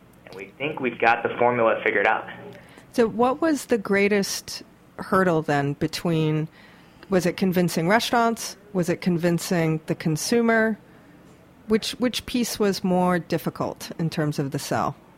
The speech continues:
Speaker 1: So in our business, we actually have three pieces, right? The restaurant, the consumer, and also the delivery driver.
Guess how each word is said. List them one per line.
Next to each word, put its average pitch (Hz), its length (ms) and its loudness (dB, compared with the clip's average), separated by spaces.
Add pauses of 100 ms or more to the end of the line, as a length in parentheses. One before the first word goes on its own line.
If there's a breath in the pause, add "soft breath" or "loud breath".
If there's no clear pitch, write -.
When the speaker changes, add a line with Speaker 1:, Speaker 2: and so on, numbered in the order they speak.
(1500)
Speaker 1:
So 113 280 6
in 120 140 0
our 170 220 4
business, 117 420 -2
we 123 80 4
actually 131 260 2
have - 100 -8
three 127 200 0
pieces, 117 420 -4
right? 104 240 0
The 104 80 2
restaurant, 143 540 2 (680)
the - 60 -12
consumer, 131 760 2 (140)
and 104 260 -2
also 107 580 2
the 101 100 -2
delivery 160 380 4
driver. 87 360 0